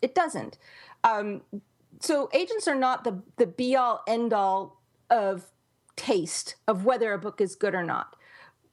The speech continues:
But, and neither are editors for that matter. But because they do see so many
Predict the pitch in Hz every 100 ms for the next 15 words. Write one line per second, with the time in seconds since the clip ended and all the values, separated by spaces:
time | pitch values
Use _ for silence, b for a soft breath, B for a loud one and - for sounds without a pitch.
0 | _ _ - 254 240 240 - - 277 294
1 | 330 311 294 349 381 254 - - 180 151
2 | - 104 - - - b b b b 262
3 | 254 277 - 330 294 277 214 214 247 277
4 | - 269 254 262 - 233 247 247 226 247
5 | 254 254